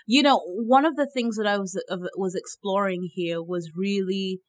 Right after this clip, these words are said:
what instruments do we need? And of course, I'm a lawyer, so the first one that I think of is legal mechanisms. And so I gave this talk looking at environmental liability regimes for ultra-hazardous activities on Earth. So for instance,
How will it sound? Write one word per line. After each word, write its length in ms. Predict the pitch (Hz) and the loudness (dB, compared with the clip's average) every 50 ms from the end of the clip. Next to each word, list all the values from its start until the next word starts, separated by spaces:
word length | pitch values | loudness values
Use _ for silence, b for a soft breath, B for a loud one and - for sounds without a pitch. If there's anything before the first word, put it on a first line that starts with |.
| _ _ _ _ _ _ _ _ | _ _ _ _ _ _ _ _
what 220 | 196 220 311 302 311 | 4 6 6 6 6
instruments 480 | 262 277 277 - - - 233 220 190 - | 4 2 2 2 2 2 2 2 2 0
do 140 | - 220 214 | 0 2 2
we 100 | 220 214 | 4 4
need? 280 | 208 208 208 202 190 - | 4 4 2 2 2 2
And 180 | 208 220 220 - | 2 2 2 0
of 120 | 220 - | -2 -2
course, 220 | - - 339 320 - - | 4 4 4 6 6 4
I'm 140 | 233 226 | 4 4
a 80 | 220 214 | 4 6
lawyer, 340 | 214 220 226 240 233 202 175 | 6 6 8 8 8 6 6
so 120 | 170 - 202 | 6 4 2
the 80 | 196 | 0
first 340 | 190 - - 247 247 247 254 | 0 0 2 4 4 4 2
one 180 | - 233 214 208 | 2 2 4 4
that 140 | 202 196 190 | 4 4 2
I 120 | 175 175 170 - | 2 2 0 0
think 260 | - 247 247 247 240 | 2 2 2 2 4
of 220 | 214 170 139 135 - - | 4 2 2 2 0 0
is 200 | - 185 175 175 | 0 0 2 2
legal 420 | - 165 185 185 214 202 185 196 185 | 0 0 2 2 2 4 4 2 2
mechanisms. 840 | 175 175 185 - - 180 151 160 156 156 143 120 113 120 - - B B B B B B B | 2 2 0 -2 -4 -4 -4 -4 -6 -6 -6 -8 -8 -8 -10 -10 B B B B B B B
And 180 | - 214 208 202 | 2 4 4 4
so 140 | - 247 220 | 6 6 6
I 80 | 214 | 6
gave 280 | 214 196 269 277 294 247 | 6 6 6 4 6 4
this 140 | 240 233 - | 2 0 0
talk 300 | - - 240 240 214 - - | -2 4 6 6 6 6 6
looking 420 | 214 220 233 226 - 247 214 208 | 4 4 4 6 4 4 4 4
at 120 | 190 - - | 4 2 2
environmental 680 | - 214 208 190 208 196 202 208 202 202 196 - 208 202 | 2 2 4 6 6 6 6 6 4 2 2 0 0 2
liability 560 | 196 185 180 180 185 214 220 220 220 220 208 | 4 6 4 6 6 6 6 6 4 2 -2
regimes 540 | 196 180 180 175 - - 180 180 165 170 170 - | 0 0 0 0 0 2 2 2 2 2 2 0
for 100 | 202 - | 0 2
ultra-hazardous 680 | - 196 185 - - 196 165 180 190 175 185 180 180 - | 4 2 2 2 0 -2 0 0 0 2 2 0 2 2
activities 520 | 180 - - - 208 185 180 175 185 170 | 0 0 0 -2 -2 -2 0 0 0 2
on 140 | 185 170 170 - | 2 2 2 4
Earth. 260 | 180 208 185 160 151 - | 4 4 6 4 2 0
So 180 | - - 196 | 2 2 2
for 180 | 185 - - 214 | 2 2 0 0
instance, 460 | 208 - - - - 202 196 190 - | 0 0 -2 -2 0 0 0 0 -4